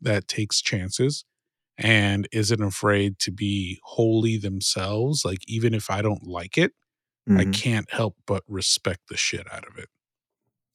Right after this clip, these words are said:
Speaker 2: Yeah, that's, that, that's the, I appreciate artists who do that.
Speaker 1: Yeah.
Speaker 2: It's a tough line. You know what I mean?
Speaker 1: It is.
Speaker 2: Like, it, 'cause you wanna do something for the fans, but you don't really want them to drive what you're doing either.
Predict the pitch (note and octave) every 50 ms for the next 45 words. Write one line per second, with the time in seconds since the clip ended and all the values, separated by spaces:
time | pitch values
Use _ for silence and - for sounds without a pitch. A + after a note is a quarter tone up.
0 | - - _ _ - G#2 G2+ G#2 G#2 G2+ F#2+ F2+ - _ _ - A#2 A#2 A2+ A2+
1 | - - - - - - - A#2+ B2 A#2+ - - - C#3 C#3 - - - B2+ A#2+
2 | A2 G#2 G#2 F#2+ - - _ _ _ _ _ _ _ _ _ _ _ _ _ _
3 | _ _ _ _ _ _ - G#2+ A2 A2+ A2+ G#2+ G#2+ G#2 - B2+ A#2 A2+ - G#2+
4 | G2+ F#2+ F2+ F#2 F#2 F#2 F#2+ F#2+ - - - F#2 - D2+ D2+ - G1+ - - _
5 | _ _ _ _ _ _ _ - - - - _ _ _ _ _ _ _ _ _
6 | _ _ _ _ - E3 E3+ - - - D#4 - - G#3 E3 B2+ F2 G2 G#2+ -
7 | - _ _ _ _ _ _ - E3 E3 F3 F3+ F3+ F3+ F#3+ F3+ - _ - -
8 | C3 A2+ A#2 - - - - - - - - - A2+ G#2+ G2+ - - A2 G2 -
9 | _ _ _ - A#2 - - A2+ A2+ A#2 A2+ G#2+ G2+ F#2 G#2 A#2+ A#2+ A#2+ B2+ A#2+
10 | A#2 A#2 A2+ G#2+ - G#2+ G2+ F2 - A2+ A2+ A#2 A#2+ A#2 A2+ A2+ G2 - - G#2
11 | C3 C#3 - - A2 G#2+ G2+ F#2+ G2 G2 G2+ G2+ - G2+ G2 G2+ - F#2 F2+ F2
12 | - - E2+ E2+ F2 F#2 F2+ F2 E2+ E2+ G#2+ F2 E2+ - - F#2 - _ - D#2+
13 | D#2+ F2 F2 E2+ F2 D2+ - - D#2 E2+ F#2+ - - A#1 G1+ - -